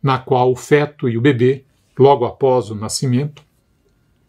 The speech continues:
não tendo a capacidade maturacional para aprender alguma realidade não self, estaria então, do seu ponto de vista, né, sozinho, ainda que do ponto de vista externo você veja uma mãe, um bebê,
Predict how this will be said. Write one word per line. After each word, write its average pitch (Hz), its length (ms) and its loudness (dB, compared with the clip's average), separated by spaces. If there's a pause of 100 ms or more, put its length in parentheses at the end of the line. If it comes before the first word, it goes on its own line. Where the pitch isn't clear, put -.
não 160 240 4
tendo 165 280 0
a - 20 -2
capacidade 143 720 -2
maturacional 131 880 0
para 139 240 0
aprender 131 500 0
alguma 127 340 0
realidade 120 520 0
não 131 120 -6
self, 151 520 -4 (720)
estaria 185 480 0
então, 160 380 -2
do 139 100 -6
seu 202 300 2
ponto 135 320 -12
de 135 100 -10
vista, 123 440 -10 (220)
né, 156 360 0 (500)
sozinho, 147 640 0
ainda 139 260 0
que 143 100 -4
do 123 100 -4
ponto 123 240 -4
de 123 60 -6
vista 123 220 -4
externo 143 480 0
você 127 220 -2
veja 117 280 -4
uma 107 100 -4
mãe, 107 260 -4
um 95 80 -10
bebê, 98 400 -4